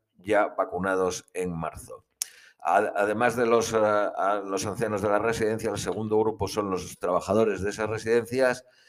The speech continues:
tres, los sanitarios en primera línea y cuartos, los dependientes no institu-, institucionalizados. El gobierno apuesta por limitar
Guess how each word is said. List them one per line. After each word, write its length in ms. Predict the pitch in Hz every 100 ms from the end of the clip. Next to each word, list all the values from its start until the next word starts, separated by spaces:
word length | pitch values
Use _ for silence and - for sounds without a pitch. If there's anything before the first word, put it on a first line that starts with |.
| _ _ _
tres, 340 | - 120 123 104
los 180 | 101 95
sanitarios 760 | 101 101 113 113 98 90 87 -
en 180 | 95
primera 380 | 90 101 110 113
línea 580 | 117 117 120 120 120 - _ - - _ _ _
y 120 | 120
cuartos, 840 | 110 123 123 120 120 127 123 120 -
los 280 | 98 101 98
dependientes 840 | 120 120 113 117 113 113 107 -
no 440 | 101 104 107 110 -
institu-, 680 | 107 104 - 95 95 95 98 - _
institucionalizados. 2250 | - 101 104 95 - - 101 98 - - - 101 101 104 98 98 101 95 92 71 62 64 - _ _ _ _ _ _ _ _ _ - - _ _ -
El 260 | 147 139
gobierno 720 | 120 127 131 151 147 143 139
apuesta 600 | 131 143 139 - - 127
por 240 | - 110 107
limitar 580 | 104 104 113 120 113